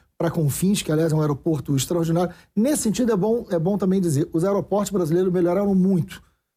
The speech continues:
Você for hoje no aeroporto, n-, não quero citar pra não dar ciúme, mas os aeroportos hoje têm uma qualidade excelente. Então, a gente pode receber, a gente já tá pronto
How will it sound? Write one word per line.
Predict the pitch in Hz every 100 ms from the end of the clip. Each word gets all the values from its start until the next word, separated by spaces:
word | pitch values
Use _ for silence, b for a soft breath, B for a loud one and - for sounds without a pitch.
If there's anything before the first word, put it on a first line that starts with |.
| -
Você | -
for | 156 208
hoje | 185 190 160
no | 175
aeroporto, | 170 - 175 147 - 131 135 185
n-, | 170
não | 147
quero | 165 156
citar | 156 160
pra | -
não | 160
dar | 156 147 B B -
ciúme, | - 196 151 156
mas | 165 165
os | 175 170
aeroportos | 190 196 - 190 175 175
hoje | 165 190
têm | 202
uma | 196 185
qualidade | 202 202 190 160 190 196 190 B B B -
excelente. | 214 233 - 208 175 180 156 -
Então, | 131 185
a |
gente | 180 -
pode | - 196 277 240
receber, | 220 185 151
a | 151
gente | 165
já | 208
tá | 226
pronto | - 208 220 294 320